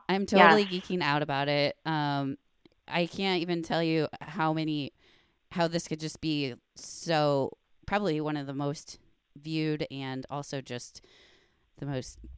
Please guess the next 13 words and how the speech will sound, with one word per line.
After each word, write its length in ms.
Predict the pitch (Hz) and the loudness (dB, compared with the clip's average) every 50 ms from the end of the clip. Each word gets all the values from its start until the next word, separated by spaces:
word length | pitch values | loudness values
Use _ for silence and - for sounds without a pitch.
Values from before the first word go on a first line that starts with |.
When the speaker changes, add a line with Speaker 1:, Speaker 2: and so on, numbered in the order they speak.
| - - - | -18 -18 -16
Speaker 1:
close 440 | - - - 156 151 151 160 - - | -10 -2 0 2 2 2 2 0 -2
and 120 | 143 147 135 | -4 -4 -4
intense 760 | 131 139 127 - - - 160 160 160 170 - - - - - - - _ - | -4 -6 -8 -6 -4 -2 0 0 0 -2 -4 -6 -10 -12 -14 -18 -20 _ -12
just 400 | - - 127 131 - - - 143 - _ _ _ _ _ _ _ _ _ | -8 -6 -6 -6 -6 -10 -14 -16 -20 _ _ _ _ _ _ _ _ _
of 160 | 160 156 143 143 - | -6 -6 -6 -4 0
all 200 | 151 160 156 151 | 2 2 2 2
bikini 640 | 151 147 - - 151 143 143 143 139 135 139 135 - | 0 -4 -4 -4 -4 -2 -2 -2 -2 -4 -4 -6 -10
competitions 680 | - - 151 139 135 131 - 135 - - 123 123 127 135 | -10 -8 -8 -6 -6 -8 -8 -8 -8 -6 -6 -6 -8 -8
that 180 | - 143 120 131 | -6 -6 -6 -6
have 140 | 143 135 - | -8 -8 -10
ever 200 | - 123 127 131 | -10 -10 -8 -8
been, 320 | 120 123 120 117 113 117 - - - - - - - _ | -8 -8 -8 -8 -8 -10 -12 -16 -20 -20 -20 -20 -20 _
even 440 | - - 147 139 135 131 127 123 143 | -12 -8 -6 -4 -4 -2 -4 -6 -8